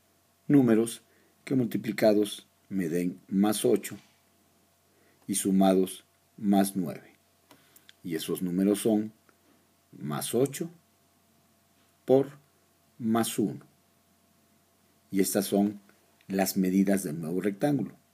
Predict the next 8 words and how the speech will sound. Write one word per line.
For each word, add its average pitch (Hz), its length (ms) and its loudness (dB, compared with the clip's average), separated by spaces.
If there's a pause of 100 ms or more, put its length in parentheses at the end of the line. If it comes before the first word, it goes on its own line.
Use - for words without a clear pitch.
(260)
¿Quién 127 220 2
es 123 120 2
mayor? 123 440 2 (840)
Pues 139 400 2
la 92 240 0
x 90 320 -2
más 98 220 4
ocho 98 340 2